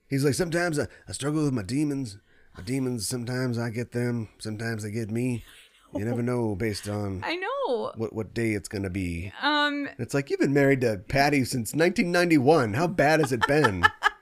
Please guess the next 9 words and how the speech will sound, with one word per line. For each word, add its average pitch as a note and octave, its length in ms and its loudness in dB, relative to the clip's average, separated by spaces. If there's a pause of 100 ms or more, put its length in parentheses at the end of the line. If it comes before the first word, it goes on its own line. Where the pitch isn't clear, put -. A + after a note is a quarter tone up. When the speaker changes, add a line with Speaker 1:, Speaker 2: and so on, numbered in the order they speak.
(2750)
Speaker 1:
So D3 100 2
I D3+ 80 6
don't G2 80 2
know. F2 160 -4 (680)
Speaker 2:
Oh. D#4 800 0
Speaker 1:
I, G#3 220 8
I D#3+ 40 8
think - 220 2
that, D#3+ 160 6